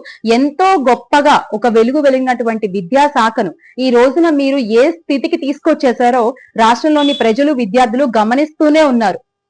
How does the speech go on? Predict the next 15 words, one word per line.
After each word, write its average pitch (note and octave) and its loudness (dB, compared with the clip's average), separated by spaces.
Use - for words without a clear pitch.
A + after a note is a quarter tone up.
విద్యార్థుల C#4+ 0
విప్లవమే C4+ 0
మీ A#3+ 0
అహంకారానికి C4 0
గొడ్డలి A#3+ 0
పెట్టవుతుంది, G#3+ -2
అదే D#4+ 2
లోకేష్ C#4+ 0
గారికి B3+ 2
చివరి D4 2
పాఠం B3+ 2
అవుతుందన్న B3 0
విషయం D4 -2
మీరు B3 0
మర్చిపోకూడదు. G#3+ -2